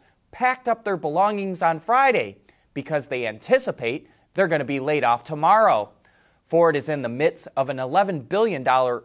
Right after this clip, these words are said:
overhaul, which could include as many as twenty-five thousand jobs getting eliminated globally. The biggest brunt is expected to be borne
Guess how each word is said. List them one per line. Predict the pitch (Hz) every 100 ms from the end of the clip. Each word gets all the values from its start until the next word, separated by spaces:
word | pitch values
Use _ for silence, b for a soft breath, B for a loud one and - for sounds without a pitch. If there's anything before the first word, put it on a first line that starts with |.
| 190
overhaul, | 233 220 143 127 117 170 - _ _
which | 147 -
could | - 285
include | 240 135 147 143
as | 120 123
many | 151 160
as | 120 -
twenty-five | - 214 247 269 202 180 165
thousand | 165 170 151 120
jobs | 110 185 208 156
getting | 135 135 160 160
eliminated | 175 143 160 185 180 135 160 147
globally. | 160 233 262 190 113 90 b b b b -
The |
biggest | 123 - 254 240 156 -
brunt | 139 127 123 _ 127
is | 120
expected | 135 - 185 175 139
to | 139
be | 110 110
borne | - 196 247 131 110